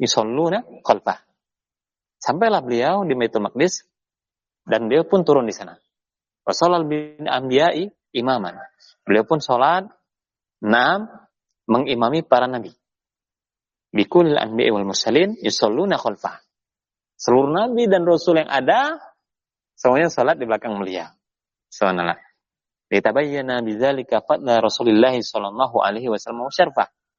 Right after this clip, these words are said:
Nah, hal tersebut tujuannya Allah untuk menjelaskan, untuk menjelaskan terkait keutamaan Rasulullah sallallahu alaihi wasallam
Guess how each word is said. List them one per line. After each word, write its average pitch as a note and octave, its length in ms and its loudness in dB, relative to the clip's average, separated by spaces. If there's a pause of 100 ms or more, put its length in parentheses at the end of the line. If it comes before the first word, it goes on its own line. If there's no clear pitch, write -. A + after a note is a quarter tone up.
(480)
Nah, F2+ 560 -4
hal G2 160 0
tersebut - 320 0
tujuannya G#2 320 0
Allah G#2+ 320 -2 (1040)
untuk G2 240 0
menjelaskan, G#2+ 560 -2 (480)
untuk - 240 -4 (640)
menjelaskan G#2 480 0
terkait - 400 -6
keutamaan C#3 480 0
Rasulullah A2 320 -2
sallallahu G#2+ 640 -4
alaihi F#2+ 160 -12
wasallam E3 560 -2